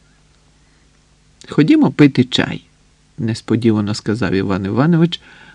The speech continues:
різко повернувся і рушив по коридору. "Традиція в нас така", пояснив він,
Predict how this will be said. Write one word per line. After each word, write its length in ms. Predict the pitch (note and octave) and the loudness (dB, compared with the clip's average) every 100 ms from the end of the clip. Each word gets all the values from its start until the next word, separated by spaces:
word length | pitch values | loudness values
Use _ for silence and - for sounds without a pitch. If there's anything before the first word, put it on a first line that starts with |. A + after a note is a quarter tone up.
| - | -2
різко 520 | A2 C#3 E3+ - C3+ | 4 6 6 4 0
повернувся 760 | C3 B2 B2 C#3+ G3+ G#3 F#3 E3+ | 2 4 4 4 0 0 -4 0
і 240 | D#3 F#3+ - | 0 0 0
рушив 520 | D3 C#3+ C3+ - D#3 | 2 4 4 0 -2
по 160 | D3+ C3+ | -4 -6
коридору. 600 | C#3 C3+ C3 - - - _ _ _ _ _ _ _ _ _ _ _ _ _ _ _ - | -2 -2 -4 -8 -12 -18 _ _ _ _ _ _ _ _ _ _ _ _ _ _ _ -6
"Традиція 680 | - G3+ G3 G#3 - A2 A#2 | 2 4 8 6 6 0 2
в 60 | |
нас 220 | A2 A2 - | 2 -2 0
така", 360 | B2+ - F#2+ - _ _ _ _ _ _ - | -2 0 -4 -6 _ _ _ _ _ _ -2
пояснив 480 | A#2 A2+ - A#2 | 0 0 -4 -6
він, 220 | A#2 D#3+ | -2 -2